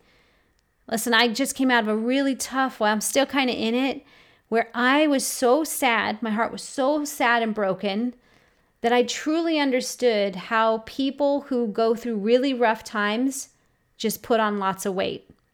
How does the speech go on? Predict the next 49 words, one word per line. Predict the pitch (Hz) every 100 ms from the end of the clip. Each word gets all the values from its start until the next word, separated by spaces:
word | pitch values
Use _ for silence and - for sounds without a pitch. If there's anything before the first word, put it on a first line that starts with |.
| _ _
I | 214 233
didn't | 240
wanna | 220 214 202
work | 202 202
out. | 208 240 262 -
I | 202 233
didn't | 247
wanna | 233 220
get | 214 208
up | 208
out | 202 196
of | 185
bed. | 196 185 214
I | 226
had | 220 208
no | 208 214 220 240 262
energy. | - 220 233 233 240 -
I | 220
had | 220
no | 220 233 240 269
ho-, | 247 254 -
it | 240
was | 226
just | 247 - - - - _ -
heavy, | 247 262 277 -
and | 220
I | 208
needed | 220 247 240 240
comfort, | - 262 277 254 -
and | 214 202
I |
was | 202 -
tired. | - - 233 277 269 202
I | 214
mean, | 226 220
I'm | 226 277
getting | 277 240 240
older | 269 320 233
too. | 214 311
It's | 262 -
harder | 262 339 330
to | 247
fight | 247 247 240
those | 240 208
battles. | 233 220 208 190 - - - - - _ _ _
And | - 233
I | 247
always | 277 285 -
thought, | 247 233